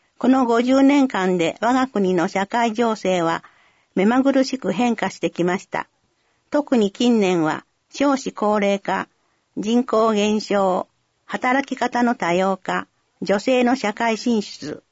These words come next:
核家族化が進行し、地域における人々の生き方、暮らし方が多様化しています。そして経済不況による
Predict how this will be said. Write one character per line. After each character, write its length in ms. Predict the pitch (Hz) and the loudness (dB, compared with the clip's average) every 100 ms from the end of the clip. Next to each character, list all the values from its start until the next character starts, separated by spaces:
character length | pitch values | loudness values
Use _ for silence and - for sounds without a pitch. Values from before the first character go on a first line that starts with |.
| _ _ _ _ _ | _ _ _ _ _
核 280 | - 240 254 | -8 -4 -4
家 160 | 269 262 | -2 0
族 260 | 262 233 | -2 -4
化 140 | - 233 | -4 -2
が 140 | 233 | -2
進 320 | - 208 233 | -2 -2 -2
行 280 | 226 226 208 | -2 -2 -2
し、 360 | - 196 196 - _ - | -4 -8 -8 -10 _ -2
地 180 | 277 | 0
域 180 | 262 214 | 2 0
に 120 | 190 - | -2 0
お 100 | 190 | -4
け 160 | 190 | -2
る 80 | 185 | -4
人 220 | - 269 | -2 -2
々 220 | 269 254 | 0 0
の 140 | 240 170 | 0 0
生 140 | 147 | -2
き 120 | - | -6
方、 400 | 208 214 220 208 - _ | -6 -4 -4 -6 -8 _
暮 180 | - 202 | -6 -2
ら 60 | 220 | -4
し 100 | - | -4
方 300 | 208 202 190 | -4 0 0
が 180 | 180 196 | 0 -2
多 160 | 185 | -2
様 180 | 220 247 | 0 0
化 160 | 233 226 | -2 -6
し 120 | - | -4
て 220 | - 185 _ - | -4 -4 _ -8
い 100 | 190 | -4
ま 160 | 190 | -4
す。 340 | - - - _ _ _ _ _ _ _ _ _ | -6 -12 -18 _ _ _ _ _ _ _ _ _
そ 180 | - 226 | -4 -4
し 80 | - | -2
て 180 | 214 220 | -4 -2
経 300 | 269 269 254 | 0 2 2
済 180 | 254 | 2
不 120 | 262 254 | 0 -2
況 200 | 208 175 | 0 2
に 160 | 175 | 2
よ 140 | 160 165 | 2 2
る 200 | 160 | 0